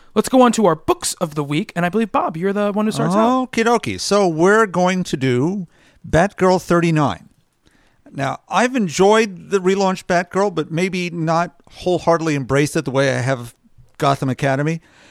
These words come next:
Speaker 2: 'cause I've had some qualms here and there about some of the technobabble, which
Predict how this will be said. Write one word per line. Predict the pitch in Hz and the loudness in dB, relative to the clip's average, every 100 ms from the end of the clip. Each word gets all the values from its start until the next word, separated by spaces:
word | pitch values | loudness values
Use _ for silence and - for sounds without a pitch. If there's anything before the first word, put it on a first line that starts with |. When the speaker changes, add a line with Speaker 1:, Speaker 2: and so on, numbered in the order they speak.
| _ | _
Speaker 2:
'cause | - 233 | -2 0
I've | 240 | 2
had | 254 | 2
some | 254 220 | 0 0
qualms | - 160 165 185 | 4 4 4 0
here | 175 165 | 0 2
and | 160 | 4
there | 165 | 2
about | 156 156 156 160 - - - - | 4 4 4 0 -14 -18 -18 -16
some | - 180 | -8 -2
of | 143 | 0
the | |
technobabble, | 135 170 151 151 127 117 110 131 147 143 | 0 -2 0 0 2 2 0 -2 -4 -4
which | 123 - - | -6 -6 -14